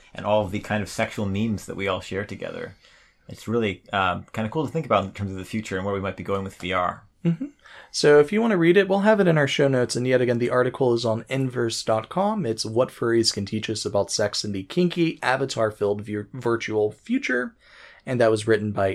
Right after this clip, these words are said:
Speaker 2: Emily Gaudette.
Speaker 1: Yeah, we're hoping we might be able to talk to her, actually, on the podcast in the near future. We're
Speaker 2: Mm-hmm.
Speaker 1: trying to set that up right now.
Speaker 2: Yeah, she lives in the same neighborhood as I do, so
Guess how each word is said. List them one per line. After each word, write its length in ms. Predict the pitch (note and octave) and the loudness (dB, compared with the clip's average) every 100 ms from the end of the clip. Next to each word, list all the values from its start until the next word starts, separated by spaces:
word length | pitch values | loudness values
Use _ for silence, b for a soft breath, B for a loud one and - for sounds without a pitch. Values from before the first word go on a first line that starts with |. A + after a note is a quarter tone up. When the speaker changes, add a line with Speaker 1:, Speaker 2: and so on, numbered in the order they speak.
| - | -2
Speaker 2:
Emily 360 | A2 G#2 G#2 | -4 -2 -4
Gaudette. 500 | G2+ F2+ E2+ D#2+ - - | -4 -4 -4 -6 -10 -2
Speaker 1:
Yeah, 160 | D#3+ | 2
we're 80 | A2 | 2
hoping 220 | G#2 B2 | 2 -2
we 60 | A#2 | -2
might 120 | A2+ | -2
be 80 | G#2+ | -2
able 120 | G#2 | -4
to 60 | G2 | -2
talk 260 | G#2+ F#2+ - | -2 -2 -4
to 80 | |
her, 180 | F2+ F#2 | -8 -4
actually, 380 | F#2+ F2+ - F2+ | -4 -6 -10 -8
on 80 | F2+ | -8
the 80 | G2 | -6
podcast 500 | F2 F#2 F2+ E2+ F2+ | -6 -6 -8 -10 -8
in 60 | |
the 60 | F2+ | -10
near 120 | F2+ | -10
future. 320 | - F2+ F2 | -12 -12 -12
We're 80 | F2 | -4
Speaker 2:
Mm-hmm. 240 | D#3+ D#3 | -2 0
Speaker 1:
trying 160 | F#3+ F#2 | 0 -4
to 60 | - | -8
set 160 | F2 | -8
that 120 | E2+ | -8
up 140 | F2 - | -8 -10
right 180 | D#2+ - | -12 -12
now. 220 | D#2 - | -14 -6
Speaker 2:
Yeah, 180 | - G2+ | 0 0
she 200 | - B2 | 0 0
lives 440 | B2+ C3 B2 - | 4 2 2 -4
in 160 | - G#2+ | -6 -6
the 100 | A#2 | -4
same 540 | - A#2+ B2 B2 B2 - _ | 0 0 0 -2 -6 -10 _
neighborhood 440 | A#2 D#3 C3 G2 G2 | -2 0 0 0 0
as 120 | G2 | 0
I 100 | G2 | -2
do, 140 | G2+ | -2
so 320 | G2+ A#2+ A#2+ | 0 2 2